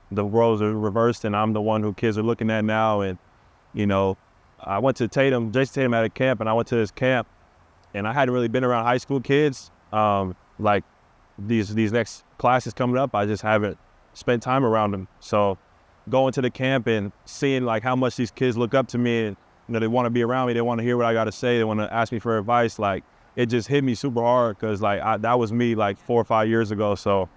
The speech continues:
um, it's, it's, it's awesome, though. Like, it's where I wanna be, and, you know, I, I have to pay it forward to them because, you know, a lot of guys paid it forward to me, so I kinda feel that obligation.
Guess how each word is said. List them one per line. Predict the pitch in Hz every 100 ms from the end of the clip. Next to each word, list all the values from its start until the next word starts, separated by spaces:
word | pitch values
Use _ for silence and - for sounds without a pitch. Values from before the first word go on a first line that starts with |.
| - - - -
um, | 98 98
it's, | 135 -
it's, | 135 139 -
it's | 120
awesome, | 131 123 110
though. | 107 98
Like, | 98 98 90
it's | 110
where | 117 113
I |
wanna | 110 110
be, | 101 113 110
and, | 101 95 -
you | 104
know, | 101 98 95 - - - - _ -
I, | 113 -
I | 131
have | 147 127
to | 127
pay | 131
it | 117
forward | 127 117
to | 117
them | 123 123
because, | 117 120 107 98 - _
you | 101 104
know, | 104
a |
lot | 113 117
of | 113
guys | 107
paid | - 113
it | 107
forward | 110 110 101
to | 98
me, | 110 98
so | - 95 92
I | 101
kinda | - 107
feel | - 110
that | 101
obligation. | 98 95 98 104 101 -